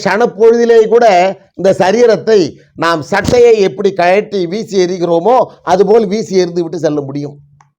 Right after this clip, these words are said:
அவர்களுக்கு அந்த சக்தியை அன்னை பன-, அன்னை பராசக்தி, அந்த பரபிரம்மம் தந்திருக்கிறது. அது சி-, மற்றவர்களுக்கு கிடைக்காத ஒரு பாக்கியம். அவர்களுடைய எண்ணங்களை,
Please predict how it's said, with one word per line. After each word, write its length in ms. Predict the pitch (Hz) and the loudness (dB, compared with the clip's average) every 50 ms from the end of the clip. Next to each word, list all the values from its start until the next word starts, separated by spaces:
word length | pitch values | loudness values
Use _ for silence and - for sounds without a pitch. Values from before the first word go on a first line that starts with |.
| _ _ _ _ _ _ _ _ _ _ _ _ _ _ | _ _ _ _ _ _ _ _ _ _ _ _ _ _
அவர்களுக்கு 540 | - 180 202 220 247 247 240 233 226 220 208 | -4 -2 0 2 2 2 2 2 2 0 0
அந்த 180 | 185 170 180 | 0 0 -2
சக்தியை 640 | - - - 180 139 - 202 208 220 240 247 240 - | 0 0 -2 -2 -2 -4 -2 0 2 0 0 -2 -6
அன்னை 260 | - 175 185 180 175 | -8 -6 -4 -2 -2
பன-, 360 | - 123 139 151 165 180 185 | -4 -4 -6 -8 -6 -6 -6
அன்னை 240 | 175 175 175 180 175 | -6 -6 -6 -6 -6
பராசக்தி, 720 | 135 127 165 175 196 214 214 - 175 165 135 113 175 175 | -4 -4 -2 -2 0 -2 -2 -2 -6 -8 -10 -8 -4 -2
அந்த 200 | 170 156 151 147 147 | -2 -2 -2 -4 -4
பரபிரம்மம் 580 | 156 175 208 196 175 180 170 156 156 160 165 165 _ _ _ _ _ 160 | -4 -4 -2 -2 -2 -2 -2 -2 -4 -6 -8 -10 _ _ _ _ _ -6
தந்திருக்கிறது. 460 | 160 160 160 170 147 - 92 - _ _ _ _ _ _ _ _ _ _ _ _ _ _ | -6 -6 -8 -10 -12 -14 -18 -20 _ _ _ _ _ _ _ _ _ _ _ _ _ _
அது 160 | _ 135 165 170 | _ -4 -4 -2
சி-, 320 | - 165 170 175 175 175 | -2 0 0 2 2 0
மற்றவர்களுக்கு 600 | 165 165 170 - 226 233 226 220 196 - 160 143 | 0 -2 -4 -2 0 0 0 0 -2 -4 -8 -8
கிடைக்காத 840 | - 160 165 175 170 - 185 175 175 175 190 180 160 135 127 143 - _ _ _ _ _ | -6 -6 -6 -6 -4 -4 -4 -4 -4 -4 -4 -4 -4 -6 -8 -10 -14 _ _ _ _ _
ஒரு 180 | - 151 160 156 | -8 -8 -6 -4
பாக்கியம். 500 | 143 151 - 160 - - - 101 - _ _ _ _ _ _ _ _ _ _ _ _ | -2 -2 -2 -2 -4 -8 -16 -20 -20 _ _ _ _ _ _ _ _ _ _ _ _
அவர்களுடைய 680 | _ - 131 185 196 220 208 185 190 190 175 170 170 165 | _ -6 -4 -2 0 0 0 2 0 0 0 0 0 -2
எண்ணங்களை, 920 | 165 156 180 208 240 262 277 285 269 254 240 226 220 220 226 220 - _ | -2 -2 0 0 0 0 0 0 0 2 2 2 2 0 -2 -4 -8 _